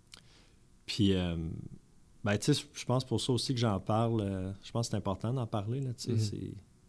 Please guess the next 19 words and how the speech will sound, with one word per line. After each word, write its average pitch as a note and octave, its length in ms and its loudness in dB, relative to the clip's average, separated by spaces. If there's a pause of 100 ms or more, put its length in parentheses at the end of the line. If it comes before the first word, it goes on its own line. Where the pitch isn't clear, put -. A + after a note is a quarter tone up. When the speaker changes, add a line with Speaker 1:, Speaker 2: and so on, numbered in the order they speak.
(480)
Speaker 1:
j'ai G#2 160 2
fait B2 220 2
la A#2 160 4
paix B2+ 140 2
avec A2+ 280 4
ça, - 200 -2
tu D#3 140 -6
sais, C3 60 -4
je - 80 -2
suis G#2+ 100 -2
vraiment G2+ 280 2
en G#2 60 2
paix A#2 120 0
avec, G#2 400 0
avec F#2 300 -4
tout G2+ 140 -2
ça, C#3+ 280 -2 (580)
mais F#2 140 0
c-, - 300 -4